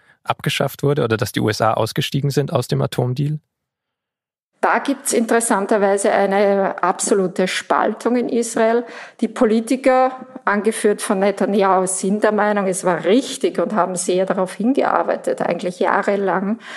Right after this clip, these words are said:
Speaker 2: dass eben dieses Abkommen eben wieder aufgehoben wird. Und die Experten sind andererseits der Meinung, es wäre besser gewesen, dieses Abkommen eben zu behalten, weil man damit zumindest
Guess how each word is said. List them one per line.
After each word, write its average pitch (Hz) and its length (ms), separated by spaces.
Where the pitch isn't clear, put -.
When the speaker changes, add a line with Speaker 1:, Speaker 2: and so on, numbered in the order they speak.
Speaker 2:
dass 202 260
eben 208 300
dieses 214 420
Abkommen 190 800
eben 185 260
wieder 196 220
aufgehoben 220 720
wird. 233 500
Und - 760
die 208 60
Experten 214 1000
sind - 300
andererseits 208 640
der 208 100
Meinung, 214 340
es - 460
wäre 196 260
besser 196 360
gewesen, 196 640
dieses 190 380
Abkommen 190 680
eben 180 460
zu - 160
behalten, 180 680
weil 196 180
man 190 240
damit 190 480
zumindest 202 640